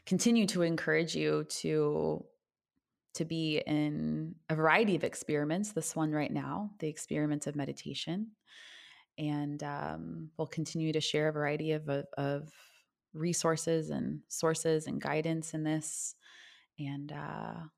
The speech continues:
yeah, thanks for spending some moments with me in the consideration. And, um, hmm.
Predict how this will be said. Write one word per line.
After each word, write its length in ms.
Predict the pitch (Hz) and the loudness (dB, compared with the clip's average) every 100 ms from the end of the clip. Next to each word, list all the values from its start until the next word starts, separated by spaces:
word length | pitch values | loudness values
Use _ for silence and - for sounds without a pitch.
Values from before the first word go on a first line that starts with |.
| _ - | _ -8
yeah, 260 | 196 202 156 _ _ | -4 -4 -8 _ _
thanks 280 | 175 165 - | -2 0 -2
for 160 | 175 | -2
spending 600 | 165 - 165 165 165 160 165 | -2 -2 -2 0 0 0 -2
some 260 | - 165 | -4 -2
moments 360 | 165 170 175 - | 0 0 0 -4
with 220 | - - | -8 -6
me 220 | 160 151 | -4 -2
in 80 | 156 | -2
the 80 | 151 | -4
consideration. 1080 | - 165 - 160 156 160 - 170 165 165 170 _ - - - - - - _ | -6 -8 -6 -4 -2 -2 -2 -2 0 -2 -8 _ -20 -20 -20 -20 -20 -20 _
And, 380 | 156 156 147 156 | -10 -8 -6 -6
um, 800 | 156 151 151 156 156 160 165 160 160 _ _ _ | -8 -8 -8 -8 -8 -8 -8 -10 -14 _ _ _
hmm. 600 | 185 165 156 143 147 151 | -4 -2 -2 -4 -6 -10